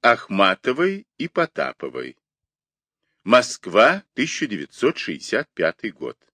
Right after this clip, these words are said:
Повесть о Петеисе третьем. Древнеегипетская проза. Перевод Коростовцева.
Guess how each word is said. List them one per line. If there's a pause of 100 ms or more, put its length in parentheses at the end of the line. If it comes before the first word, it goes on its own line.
(2500)
Повесть (240)
о
Петеисе
третьем. (960)
Древнеегипетская
проза. (1600)
Перевод
Коростовцева.